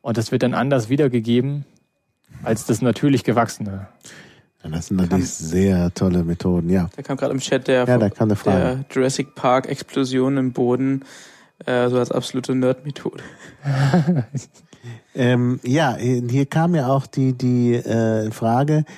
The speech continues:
Speaker 2: was gibt's denn für Werkzeuge und Ausrüstung, wenn man eine Ausgrabung durchführt?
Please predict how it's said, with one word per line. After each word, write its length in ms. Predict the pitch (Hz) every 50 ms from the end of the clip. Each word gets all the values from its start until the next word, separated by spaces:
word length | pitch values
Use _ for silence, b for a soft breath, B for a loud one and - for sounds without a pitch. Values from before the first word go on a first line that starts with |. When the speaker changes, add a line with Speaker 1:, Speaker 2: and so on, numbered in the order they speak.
| B B B _
Speaker 2:
was 280 | - 127 131 131 - -
gibt's 240 | - 151 - - -
denn 180 | - 135 127
für 340 | 123 - - 110 104 101 98
Werkzeuge 680 | 104 123 160 233 262 - - - - 117 104 101 95 98
und 120 | 101 98
Ausrüstung, 600 | 90 101 131 180 202 - - 151 - - 110 104
wenn 80 | 104 104
man 140 | 104 104 104
eine 200 | 101 101 101 87
Ausgrabung 560 | 95 104 110 - - 104 95 95 98 98 92
durchführt? 540 | - 98 98 104 - - 95 90 87 -